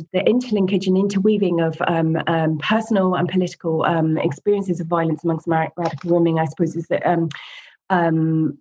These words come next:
the kind of very, um, high-profile, um, um,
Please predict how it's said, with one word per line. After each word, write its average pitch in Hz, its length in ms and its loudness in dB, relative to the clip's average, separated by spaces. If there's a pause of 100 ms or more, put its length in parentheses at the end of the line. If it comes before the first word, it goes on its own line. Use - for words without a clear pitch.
(220)
the 160 280 0
kind 165 240 0
of 143 180 -4
very, 165 400 0
um, 160 240 0
high-profile, 190 840 0
um, 160 540 2 (120)
um, 156 560 2